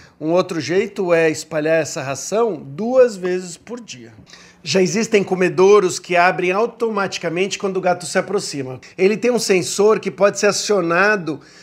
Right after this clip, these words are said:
quando percebe o microchip do gato ou uma tagzinha que ele usa na coleira. Assim pode abrir só pra um gato específico, por exemplo. Outra vantagem de colocar comida espalhada.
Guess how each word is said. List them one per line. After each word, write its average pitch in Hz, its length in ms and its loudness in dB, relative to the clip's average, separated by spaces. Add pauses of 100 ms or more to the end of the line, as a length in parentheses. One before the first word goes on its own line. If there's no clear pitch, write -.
(200)
quando 202 320 4
percebe 220 560 2
o 214 60 0
microchip 226 880 0
do 175 140 -4
gato 180 500 2 (220)
ou 240 200 4
uma 285 220 2
tagzinha 220 720 0
que 220 140 -12
ele 208 140 -6
usa 202 260 -6
na 196 100 -4
coleira. 147 640 -6 (480)
Assim 170 360 0
pode 196 300 2
abrir 190 340 2
só 214 280 0
pra 214 280 4
um 254 300 0
gato 214 380 4
específico, 185 760 -10
por 185 220 -6
exemplo. 147 580 -6 (220)
Outra 190 300 2
vantagem 185 720 2
de 143 180 -8
colocar 175 460 0
comida 170 340 -6
espalhada. 127 920 -2